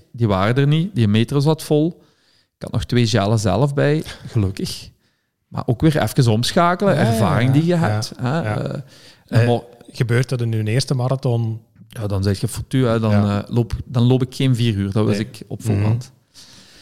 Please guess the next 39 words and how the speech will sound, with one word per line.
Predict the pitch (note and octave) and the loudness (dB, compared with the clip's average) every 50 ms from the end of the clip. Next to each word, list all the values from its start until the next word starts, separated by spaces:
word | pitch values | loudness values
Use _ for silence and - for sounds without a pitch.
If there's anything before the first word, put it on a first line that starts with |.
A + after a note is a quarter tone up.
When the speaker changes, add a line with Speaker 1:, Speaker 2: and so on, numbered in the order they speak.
| - - _ _ _ _ _ _ | -20 -20 _ _ _ _ _ _
Speaker 1:
Eh, | _ - G#2 G2 G2 F#2 | _ -4 -2 -2 -2 0
dan | - B2 A#2+ | 0 0 0
op | B2+ C3 | 0 -2
zes | - - C#3 A#2+ C3 C3 | 0 0 0 0 2 0
zevenendertig | - C#3 C3+ A#2+ B2+ B2+ B2+ B2 A#2 G#2+ B2 - - C#3+ - | 0 0 2 2 2 2 2 2 2 2 2 0 -2 -4 -4
kom | - B2+ A#2+ | -2 -2 -2
ik | A2+ | -2
terug | - - B2+ A#2+ | -2 0 0 0
in | A#2 | 0
de | A2 | 0
stad. | G2+ - - - - C3 - - - - | -2 -4 -4 -4 -4 -4 -4 -6 -14 -12
Eh, | - - A2 - - - - - - - | -8 -6 -6 -6 -6 -8 -10 -10 -14 -14
ik | - G#2 A2+ A2+ | -14 -14 -4 -2
kom | - A#2 | 0 2
Jeroen | A2+ A2+ A2 A#2 C3 C3+ C3 | 2 4 4 2 2 0 0
tegen | D#3+ D#3+ D3 C#3 | 0 0 2 2
en | B2+ | 4
Jeroen | B2 A#2+ A#2 C3 C3+ | 4 4 4 4 4
zegt | C#3+ C#3+ C3 | 4 2 2
tegen | - C#3 C3 | 2 2 2
mij, | B2 A#2+ | 2 0
"Kunt | - - D#3 C#3 | 2 2 0 2
je | - | 4
nog | D#3 C3+ - | 2 2 2
versnellen?" | - C3 - - B2+ G#2 F#2+ F#2+ G2+ G#2+ G#2+ - - - - - | 0 -4 -4 -2 0 0 0 0 0 -2 -4 -6 -10 -16 -20 -16
Ik | - - | -12 -6
zeg, | - A2+ A2 | -6 -6 -4
"Ja, | - A#2 - | -4 -6 -4
ik | - B2+ A#2+ | -4 -4 -2
ben | C#3 A2 G2+ G2 | -2 -2 0 0
bezig. | - A2+ G#2+ A2+ B2 C#3+ F#3+ - - - | 0 0 0 0 0 -2 -2 -4 -6 -10
Ik | - - | -12 -10
ben | G#2+ G#2+ | -6 -4
mijn | A2 G#2 A2 | -4 -4 -2
best | - G#2+ G2 G2+ C#3 | -2 -2 0 0 0
aan | D#3+ F3 | 0 0
het | C#3 | 0
doen." | - - - | 0 2 2
Speaker 2:
<laughs> | G#3+ | 2